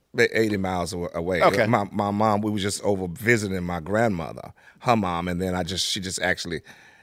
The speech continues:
Speaker 1: just delivered right there in Oklahoma City, and we end up going back to <laughs> the next day
Speaker 2: So you just
Speaker 1: anyway.
Speaker 2: claimed it all?
Speaker 1: Yeah, I mean, so I, I mean, I,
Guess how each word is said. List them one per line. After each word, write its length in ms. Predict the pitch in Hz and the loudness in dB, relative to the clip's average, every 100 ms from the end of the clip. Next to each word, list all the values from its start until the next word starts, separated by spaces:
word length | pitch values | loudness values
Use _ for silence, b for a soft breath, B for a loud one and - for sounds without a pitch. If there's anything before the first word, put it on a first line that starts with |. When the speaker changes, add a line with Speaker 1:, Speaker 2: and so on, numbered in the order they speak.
| B | B
Speaker 1:
just 160 | 98 92 | -6 -2
delivered 480 | 98 107 120 87 | 2 4 4 2
right 240 | 82 85 80 | -4 -6 -4
there 200 | - 80 | -4 -2
in 80 | 82 | -2
Oklahoma 420 | 87 71 95 85 | -4 -4 -4 -2
City, 280 | 80 110 95 | 0 0 0
and 140 | 82 90 | 0 0
we 180 | 92 | 0
end 160 | 80 71 | 0 -4
up 120 | 65 | -8
going 200 | 76 71 | -6 -6
back 240 | 71 73 - | -4 -4 -4
to 100 | 65 | -12
<laughs> 200 | - - | -10 -4
the 60 | |
next 300 | 131 98 90 | 0 0 0
day 140 | 92 - | 0 2
Speaker 2:
So 40 | |
you 120 | 101 123 | 4 2
just 160 | - | 2
Speaker 1:
anyway. 40 | - | 2
Speaker 2:
claimed 260 | 131 117 | 2 4
it 160 | 110 107 | 2 4
all? 260 | 113 104 110 | 4 4 0
Speaker 1:
Yeah, 280 | 180 202 190 | 4 6 6
I 40 | |
mean, 260 | 185 165 147 | 4 2 0
so 120 | 156 | 2
I, 200 | 143 135 | 2 2
I 20 | |
mean, 200 | 151 143 | 2 4
I, 120 | 139 | 4